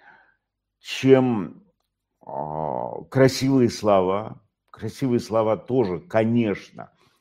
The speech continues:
важны, но гораздо менее важны, чем то, что вы можете найти семью кого-то из политзеков и взять её, ну, хотя бы под какую-то минимальную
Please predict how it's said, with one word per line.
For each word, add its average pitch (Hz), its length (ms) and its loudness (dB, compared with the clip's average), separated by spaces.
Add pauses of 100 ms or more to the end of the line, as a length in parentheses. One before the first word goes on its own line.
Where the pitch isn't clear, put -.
важны, 101 680 -4
но 95 160 -2
гораздо 110 480 0
менее 101 600 -4
важны, - 600 -14 (720)
чем 113 640 -2 (640)
то, 123 540 4 (280)
что 110 280 -6
вы 107 160 0
можете 110 500 -2
найти 113 760 -2 (520)
семью 90 720 -4 (1000)
кого-то 104 440 2
из 101 180 -4
политзеков 104 920 -2
и 110 360 -4
взять 104 640 2
её, 104 380 -2
ну, 110 240 -4
хотя 110 460 -2
бы 90 120 -4
под 90 200 -12
какую-то 92 500 -8
минимальную 82 760 -4